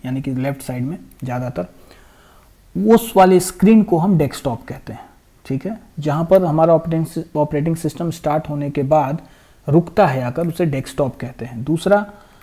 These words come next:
आइकॉन्स, आइकॉन्स क्या होते हैं? प्रोग्राम्स के, फाइल्स के या फोल्डर्स के जो छोटे-छोटे थंबनेल्स या छोटे-छोटे एक्टिव एंटिटीज या एक्टिव उसके,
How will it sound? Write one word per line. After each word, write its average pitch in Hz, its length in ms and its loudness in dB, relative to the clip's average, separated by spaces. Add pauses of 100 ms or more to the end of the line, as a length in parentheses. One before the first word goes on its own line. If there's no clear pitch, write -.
(160)
आइकॉन्स, 160 580 -2
आइकॉन्स 170 420 -4
क्या 175 140 0
होते 170 240 -4
हैं? 185 180 -6 (580)
प्रोग्राम्स 175 580 2
के, 196 320 4
फाइल्स 180 400 0
के 180 120 2
या 170 140 4
फोल्डर्स 160 500 0
के 165 100 0
जो 160 140 2
छोटे-छोटे 170 540 -4
थंबनेल्स 170 680 0
या 135 140 -4
छोटे-छोटे 165 680 -2 (680)
एक्टिव 190 420 2 (1600)
एंटिटीज 170 840 2
या 156 220 0 (120)
एक्टिव 170 480 0 (1040)
उसके, 170 600 0